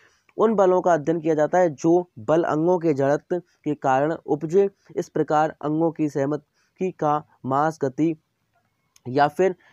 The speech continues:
गति मोशन प्रेरित कर होते हैं, ठीक है ना। नेक्स्ट है स्थान यंत्र विन्यास। स्थान यंत्र विन्यास मीन्स इसका जो है अलग है, ये जो है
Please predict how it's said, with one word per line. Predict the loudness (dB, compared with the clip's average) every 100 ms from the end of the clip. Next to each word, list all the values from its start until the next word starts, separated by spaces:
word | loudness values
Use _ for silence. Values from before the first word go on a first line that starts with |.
| _ -4
गति | -2 0 2
मोशन | 2 0 -2 -4 -8 _ -4
प्रेरित | -2 -2 -4 _ -8
कर | -6
होते | -4 -6 -8
हैं, | -10 -6
ठीक | -4 -2
है | -4
ना। | -6 -14 -8
नेक्स्ट | -2 -2 0 0
है | 0 -4 _ -8 -6
स्थान | -2 0 0 -4
यंत्र | -4 -2 -2
विन्यास। | -4 -4 -6 -8 -12 _ -14
स्थान | -8 -2 0
यंत्र | 0 -2 -2
विन्यास | -2 -2 -2 -2 -2
मीन्स | -2 -2
इसका | -4 -6 -2 -2
जो | 0 0
है | 2
अलग | 0 0
है, | -2 -4 _ _ 0
ये | 4 4
जो | 4
है | 2